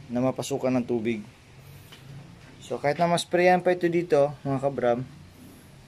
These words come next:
lalabas din ulit yung tubig. Hindi babalik sa loob ng ating engine.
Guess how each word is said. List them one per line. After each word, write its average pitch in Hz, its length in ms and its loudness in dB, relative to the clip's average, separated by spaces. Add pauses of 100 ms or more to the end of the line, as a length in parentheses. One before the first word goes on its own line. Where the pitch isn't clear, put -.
(760)
lalabas 131 400 0
din 131 160 -2
ulit 131 240 -2
yung 113 80 -6
tubig. 113 320 -2 (400)
Hindi 113 160 -4
babalik 120 400 -2
sa 117 240 -2
loob 117 240 -4
ng 113 80 -2
ating 110 160 -10
engine. 110 320 -10